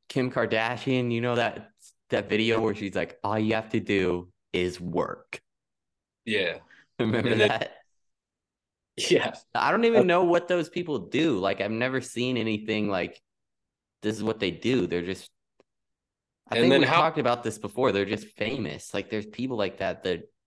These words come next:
Speaker 1: just have money and are famous. And I'm like, what do they do?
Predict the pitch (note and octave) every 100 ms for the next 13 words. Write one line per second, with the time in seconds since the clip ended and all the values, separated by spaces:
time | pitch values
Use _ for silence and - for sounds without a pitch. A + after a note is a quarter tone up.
0 | _ _ _ - G2+ G2 - _ - -
1 | A2+ G2 F#2 A2+ G#2 E2 E2 E2 - G#2
2 | F#2+ - - D#2 D#2+ - F#2 - G2+ E2+
3 | E2 - A2 F#2 -